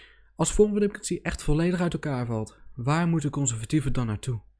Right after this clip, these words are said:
De S G P is voor sommigen te veel gericht op het geloof, het C D A is te progressief en de P V V te radicaal of economisch links en sociaal-liberaal. Gaan de oud-V V D'ers en oud-C D A'ers binnen Forum voor Democratie niet gewoon weer terug naar de V V D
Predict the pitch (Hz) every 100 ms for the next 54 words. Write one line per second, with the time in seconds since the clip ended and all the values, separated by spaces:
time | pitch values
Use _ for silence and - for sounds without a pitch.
0 | - - - - 131 - - 175 185 -
1 | 160 147 - 156 143 139 - 156 143 143
2 | 123 117 120 - 110 - - 117 147 151
3 | - - - - 170 160 190 208 185 -
4 | 165 143 139 135 127 - - - - 127
5 | - 127 123 123 135 135 - 117 110 104
6 | - 127 123 - - _ _ _ - 104
7 | - - - 98 98 101 98 98 - 95
8 | 92 - - 87 90 90 - 90 92 92
9 | 90 - - - - - - _ _ _
10 | _ _ - 196 208 208 190 190 165 156
11 | 143 117 117 147 156 - 139 131 123 120
12 | 117 113 110 123 117 110 113 110 - 117
13 | 107 117 190 - 185 165 151 160 151 -
14 | - 131 123 113 127 127 139 120 101